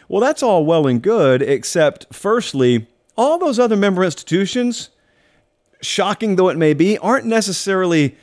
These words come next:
just ready, willing, and able to fork up part of the money that is owed to them contractually. And number two, and this is just me theorizing, I don't see the motivation for E S P N. If I were them,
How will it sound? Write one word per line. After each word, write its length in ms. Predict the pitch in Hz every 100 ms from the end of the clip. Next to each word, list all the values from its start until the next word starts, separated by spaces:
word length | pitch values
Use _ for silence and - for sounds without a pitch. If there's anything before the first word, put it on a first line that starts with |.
| -
just 200 | 190 107
ready, 240 | 151 175
willing, 220 | 160 156
and 100 | 139
able 260 | 151 147 113
to 60 |
fork 320 | 104 160 139 151
up 220 | 143 - _ _ _ _ -
part 280 | - 185 190
of 200 | 180 123
the 80 | 135
money 240 | 139 175
that 160 | 160 143
is 100 | 127
owed 260 | 151 170 160
to 100 | 135
them 300 | 139 160 135
contractually. 920 | - 107 - 113 - - 143 170 202 - _ _ _ -
And 200 | 156 180
number 280 | 208 202 156
two, 640 | - - 254 131 143 165
and 180 | 143 160
this 160 | 240 -
is 120 | 123
just 220 | 127 135
me 180 | 127 139
theorizing, 760 | - 131 120 98 90 85 92 87 _ _ _ _ _ _ _ _ _ _ _ _
I 200 | 160 220
don't 280 | 247 214 -
see 220 | - 170
the 100 | 147
motivation 720 | 147 151 147 165 208 - 101
for 160 | 104 92
E 160 | 98
S 180 | 87 -
P 220 | - 92
N. 300 | 76 71 78
If 160 | 127 131
I 240 | - 147
were 160 | 190 185
them, 460 | 131 143 202 240